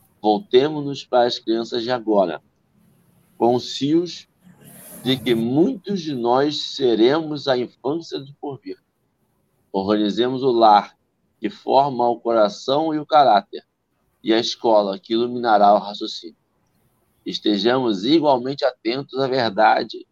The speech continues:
de que educar não se resume apenas a providências de abrigo e alimentação do corpo perecível.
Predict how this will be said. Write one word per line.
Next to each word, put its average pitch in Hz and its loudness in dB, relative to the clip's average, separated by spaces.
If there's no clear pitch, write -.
de 117 -8
que - -8
educar 131 2
não 156 0
se 185 -10
resume 147 -2
apenas 139 -2
a 131 -2
providências 127 -6
de 120 -4
abrigo 127 0
e 139 0
alimentação 131 -4
do 120 -8
corpo 123 -8
perecível. 120 -4